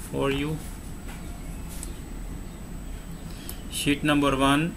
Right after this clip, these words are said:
the drawing title is mentioned here. There are two title. One title is showing, in our case, la-, feature number. Another title is showing here the panel number. Then we have the name of the sheet,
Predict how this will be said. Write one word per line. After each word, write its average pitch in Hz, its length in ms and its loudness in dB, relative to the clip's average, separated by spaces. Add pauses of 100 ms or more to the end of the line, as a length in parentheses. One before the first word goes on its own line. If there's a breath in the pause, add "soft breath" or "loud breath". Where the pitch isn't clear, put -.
(160)
the 127 100 2
drawing 131 340 10
title 135 420 8
is 143 120 4
mentioned 143 440 4
here. 151 280 2 (600 loud breath)
There 131 160 6
are 131 80 10
two 143 200 2
title. 147 440 8
One 131 320 4
title 131 340 4
is 135 120 2
showing, 131 440 2
in 123 140 0
our 131 160 2
case, 127 560 4
la-, 123 380 0
feature 131 260 2
number. 151 420 4 (540 loud breath)
Another 131 400 4
title 123 400 4
is 127 100 2
showing 123 380 0
here 123 280 4
the 120 100 -4 (160)
panel 131 260 0
number. 160 380 2 (1600 loud breath)
Then 127 320 6
we 131 140 4
have 127 360 6
the 123 80 4
name 127 260 4
of 143 120 4
the 151 100 2
sheet, 156 300 2